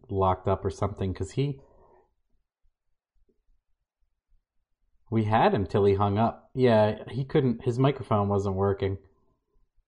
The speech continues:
So he's probably grabbing another. I think that's what he means, the connection for the mic wasn't working. 'Cause he had the interwebs.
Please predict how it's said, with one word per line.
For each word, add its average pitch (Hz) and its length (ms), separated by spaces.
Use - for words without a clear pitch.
So - 140
he's 98 100
probably 107 280
grabbing 98 480
another. 95 420
I 98 100
think 131 160
that's 113 200
what 104 120
he 98 60
means, 98 420
the 101 100
connection 98 540
for - 140
the 92 100
mic 95 320
wasn't 95 240
working. 95 380
'Cause 104 120
he 101 100
had 117 180
the 110 80
interwebs. 98 720